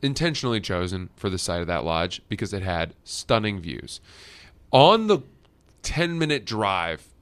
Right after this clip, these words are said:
to our lodge, we're not expecting much, right? But this driver, who's just bringing us from the airstrip to the lodge,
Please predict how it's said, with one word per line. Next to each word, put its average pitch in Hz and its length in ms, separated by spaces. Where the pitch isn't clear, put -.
to 127 180
our 107 160
lodge, 73 420
we're 143 100
not 160 160
expecting 95 580
much, 50 300
right? 107 260
But 123 140
this 160 180
driver, 101 600
who's 131 180
just 160 200
bringing 131 400
us 117 140
from 110 140
the 104 120
airstrip 107 340
to 107 120
the 95 220
lodge, 87 420